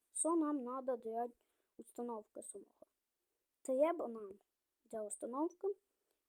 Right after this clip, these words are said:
е, Telegram, Хріон і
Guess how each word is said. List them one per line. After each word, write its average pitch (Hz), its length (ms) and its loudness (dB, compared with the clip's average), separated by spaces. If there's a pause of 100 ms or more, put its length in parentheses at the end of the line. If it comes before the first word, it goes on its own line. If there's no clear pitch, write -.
(140)
е, 214 280 -8 (160)
Telegram, 285 880 4 (1900)
Хріон 339 880 2 (580)
і 311 440 -2